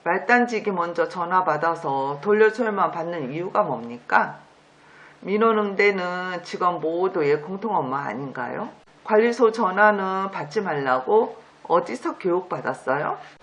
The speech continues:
관리소장이 먼저 전화 받는 게 이상하다고 하는 것은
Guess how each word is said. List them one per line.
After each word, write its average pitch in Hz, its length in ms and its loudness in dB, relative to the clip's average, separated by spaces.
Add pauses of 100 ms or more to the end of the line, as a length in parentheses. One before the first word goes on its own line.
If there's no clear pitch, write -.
(100)
관리소장이 214 1160 4
먼저 170 400 0
전화 185 300 -2
받는 156 320 0
게 147 100 -2
이상하다고 156 640 -2
하는 190 280 -6
것은 131 640 -4